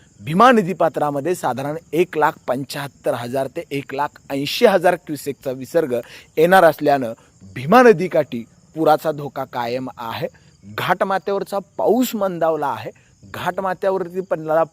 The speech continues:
पाऊस कमी झाला आणि वरील धरणातून सोडण्यात येणारे विसर्ग कमी केल्यानंतरच आत्ता उजनीतील विसर्ग जो आहे तो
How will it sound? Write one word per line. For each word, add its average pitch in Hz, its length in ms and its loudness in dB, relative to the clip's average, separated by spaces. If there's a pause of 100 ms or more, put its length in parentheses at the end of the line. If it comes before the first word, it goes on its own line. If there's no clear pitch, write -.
पाऊस 202 300 0 (100)
कमी 185 220 -2
झाला 127 320 -6 (260)
आणि 190 140 -4 (240)
वरील 233 320 4
धरणातून 202 500 0
सोडण्यात 170 400 -6 (100)
येणारे 151 260 -4
विसर्ग 139 560 -10
कमी 135 200 -10
केल्यानंतरच 127 840 -2 (180)
आत्ता - 280 -4 (200)
उजनीतील 180 500 -2
विसर्ग 147 440 -6
जो 127 140 -6
आहे 117 200 -8 (280)
तो 165 80 -10